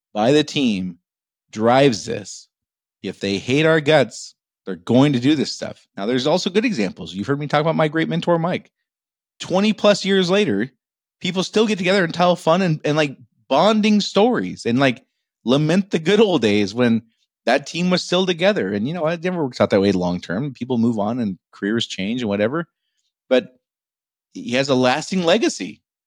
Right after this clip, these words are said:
that, that people still talk about the good old days because he was the guy running the show. Um, I've had other bosses you've heard me talk about who are just fantastic teachers.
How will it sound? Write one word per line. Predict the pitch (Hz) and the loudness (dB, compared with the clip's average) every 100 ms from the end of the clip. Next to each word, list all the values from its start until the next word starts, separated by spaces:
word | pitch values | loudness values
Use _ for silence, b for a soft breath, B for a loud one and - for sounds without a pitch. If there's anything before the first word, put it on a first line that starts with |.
| _ | _
that, | 117 113 - | -4 -4 -4
that | 110 | -6
people | - 156 160 | -6 -8 -6
still | - 180 | -4 -4
talk | - 185 - | -2 -4 0
about | 190 | -2
the | 170 | 0
good | 160 208 | -2 -2
old | 135 | 0
days | 110 123 123 | 0 -2 -4
because | 165 151 143 | -6 -4 -4
he | - 156 | -6 -10
was | 165 156 | -8 -8
the | 143 | -4
guy | 143 143 | 0 0
running | 147 160 175 | 2 -2 -4
the | 151 | -6
show. | - 190 - - _ _ _ _ _ _ _ _ - | -6 -6 -8 -14 _ _ _ _ _ _ _ _ -10
Um, | 107 101 87 | -6 -4 -4
I've | 95 | -2
had | 123 131 | 2 2
other | 156 139 - | 2 0 -8
bosses | - 127 139 151 | -2 0 0 -2
you've | 127 113 | -6 -4
heard | 147 | -4
me | |
talk | 139 151 | 0 2
about | 160 | 2
who | 160 | 2
are | 131 104 | 0 -2
just | 107 143 - | -6 -8 -2
fantastic | 160 156 156 156 - 151 | -2 0 0 -2 -2 -10
teachers. | - 175 - 165 | -8 -8 -8 -10